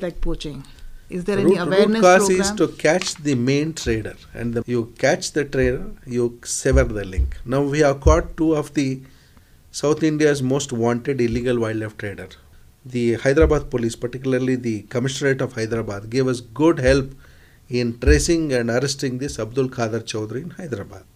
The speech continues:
Speaker 2: And the second man is our own man whom we caught in, uh, both Hubli and Kalyan, Keshav Prabhakar Gajakosh ಅಂತ. ಅವರ ವಶದಿಂದ ಸುಮಾರು ಒ-, ಒಂದು ಹುಲಿ ಚರ್ಮ,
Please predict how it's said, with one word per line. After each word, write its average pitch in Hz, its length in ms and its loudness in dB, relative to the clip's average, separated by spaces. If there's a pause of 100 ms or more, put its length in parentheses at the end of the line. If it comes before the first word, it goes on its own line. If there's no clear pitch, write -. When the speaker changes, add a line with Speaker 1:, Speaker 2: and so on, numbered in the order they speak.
(580)
Speaker 2:
And 156 180 -8
the 165 100 -4
second 160 380 0
man 165 240 4
is 151 160 0
our 139 240 6
own 147 220 2
man 131 220 2
whom 127 220 2
we 117 160 2
caught 117 360 -2
in, 104 280 -4
uh, 95 280 -14 (300)
both 117 280 -4
Hubli 113 480 -4
and 101 100 -6
Kalyan, 101 400 -10 (560)
Keshav 151 360 2
Prabhakar 127 840 -2
Gajakosh 110 540 -4
ಅಂತ. 90 220 -14 (1000)
ಅವರ 151 320 6 (800)
ವಶದಿಂದ 135 600 2 (300)
ಸುಮಾರು 143 600 0
ಒ-, 117 540 -8 (200)
ಒಂದು 151 360 2
ಹುಲಿ 139 200 2
ಚರ್ಮ, 120 360 0